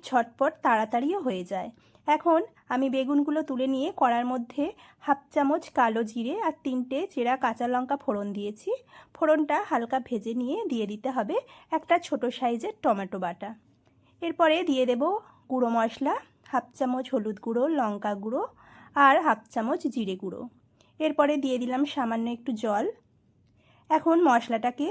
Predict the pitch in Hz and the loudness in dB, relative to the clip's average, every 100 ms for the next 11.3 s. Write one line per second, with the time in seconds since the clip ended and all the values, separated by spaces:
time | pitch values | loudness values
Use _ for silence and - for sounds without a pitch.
0 | 440 330 320 262 220 196 214 294 494 233 | -2 -2 -2 -2 -4 -4 -4 -4 -2 -4
1 | 214 214 196 180 196 202 214 233 _ _ | -4 -6 -6 -8 -10 -10 -12 -18 _ _
2 | _ _ - 285 277 285 359 269 254 247 | _ _ 2 4 4 2 0 0 0 2
3 | 233 208 226 - 269 - 311 226 208 196 | 2 0 -2 0 0 0 -2 -2 -4 -6
4 | 190 190 180 208 208 196 214 - _ _ | -8 -10 -12 -14 -14 -14 -16 -16 _ _
5 | _ _ _ 277 277 277 311 - 269 254 | _ _ _ 6 6 4 -2 0 2 2
6 | 277 277 294 381 262 226 240 254 254 254 | 2 2 4 2 2 2 2 2 0 0
7 | 302 415 302 220 214 254 269 226 - - | -2 -2 -2 0 0 -2 -2 -4 -6 -4
8 | 453 - _ _ _ _ _ _ _ _ | -2 -4 _ _ _ _ _ _ _ _
9 | _ - 285 294 311 294 277 247 262 - | _ 2 4 4 0 0 0 2 -2 -2
10 | 330 285 302 381 269 - 240 233 214 269 | 0 0 0 -2 -4 0 0 0 -2 -2
11 | 254 240 | -2 -2